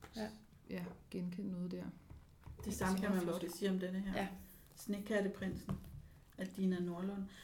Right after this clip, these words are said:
Speaker 3: som jeg også synes er sådan meget klassisk eventyragtig i, øh, altså det der med,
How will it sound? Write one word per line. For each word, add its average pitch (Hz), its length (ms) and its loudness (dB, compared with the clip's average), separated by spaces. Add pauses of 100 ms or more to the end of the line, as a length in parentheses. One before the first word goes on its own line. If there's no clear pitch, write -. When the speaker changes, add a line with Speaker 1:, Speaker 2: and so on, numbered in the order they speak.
Speaker 3:
som 208 160 4
jeg 190 100 10
også 190 120 8
synes 240 180 2
er 247 80 6
sådan 233 180 4
meget 214 220 2
klassisk 214 380 0
eventyragtig 214 720 4 (140)
i, 196 40 8
øh, - 60 8 (220)
altså 190 220 8
det 196 180 8
der 196 160 10
med, 190 100 10